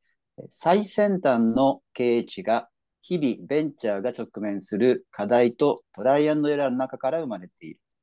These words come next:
経営支援は決して机上では学べない。あなたは数多くの優秀な経営陣とその最前線を共有し、ベストプラクティスのハブになれ。というのが第七組になります。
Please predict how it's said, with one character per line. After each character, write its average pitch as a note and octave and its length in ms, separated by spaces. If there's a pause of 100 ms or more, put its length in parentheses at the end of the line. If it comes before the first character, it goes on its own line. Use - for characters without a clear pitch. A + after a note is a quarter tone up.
(720)
経 D#3+ 220
営 E3 60
支 D#3+ 160
援 C#3 200
は D3+ 180
決 B2+ 160
し - 120
て B2+ 120
机 A#2+ 200
上 C3 180
で D3+ 100
は A#2 80
学 F#2 260
べ F2+ 120
な E2 140
い。 - 80 (600)
あ G#2+ 80
な B2 140
た G#2+ 160
は A#2+ 280
数 B2+ 280
多 G#2 240
く F2+ 160
の E2 140
優 A2+ 200
秀 B2+ 300
な B2 240
経 A#2 240
営 G#2 60
陣 E2+ 180
と - 380
そ - 160
の A2 100
最 A2+ 320
前 A2+ 220
線 F#2+ 320
を F#2 80
共 G2 260
有 F#2 180
し、 - 320
ベ G#2 140
ス - 100
ト G#2+ 120
プ G2 100
ラ G#2+ 100
ク - 120
テ E2 80
ィ - 20
ス - 160
の B2+ 220
ハ - 160
ブ F#2+ 80
に G2+ 80
な E2+ 100
れ。 - 120 (1000)
と D3+ 80
い D3 60
う D3 40
の F#3 80
が A2+ 260
第 G#2+ 160
七 D#2+ 220
組 D#2+ 220
に E2 80
な E2+ 100
り E2 80
ま F#2 240
す。 - 320